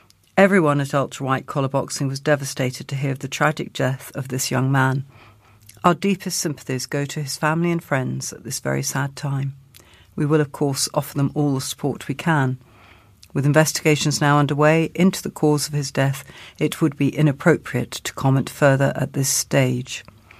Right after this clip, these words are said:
Simon Ledsham, fundraising director at Cancer Research U K, said, "We send our sincerest condolences to the family of the man who tragically died in hospital after taking part in an ultra-white collar boxing event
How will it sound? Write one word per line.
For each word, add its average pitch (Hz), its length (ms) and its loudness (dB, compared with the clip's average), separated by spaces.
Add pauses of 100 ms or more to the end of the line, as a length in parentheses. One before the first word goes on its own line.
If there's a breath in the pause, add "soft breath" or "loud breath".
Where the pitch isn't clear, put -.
(760 loud breath)
Simon 190 360 6
Ledsham, 185 440 2
fundraising 160 560 0
director 156 420 0
at 139 80 -12
Cancer 147 360 -4
Research 143 580 -2
U 139 80 -6
K, 170 280 -2
said, 127 360 -4 (580 loud breath)
"We 185 100 4
send 214 280 6
our 208 100 8
sincerest 214 600 4
condolences 170 760 4
to - 100 -12
the 143 100 -2
family 160 360 4
of 165 80 0
the 175 80 0
man 147 240 4
who 147 120 2
tragically 139 580 -2
died 135 340 2
in 131 140 -2
hospital 131 640 -6
after 135 260 -4
taking 147 380 -2
part 135 480 0
in 139 80 2
an 131 180 2
ultra-white 135 680 0
collar 131 200 2
boxing 131 420 -2
event 123 420 0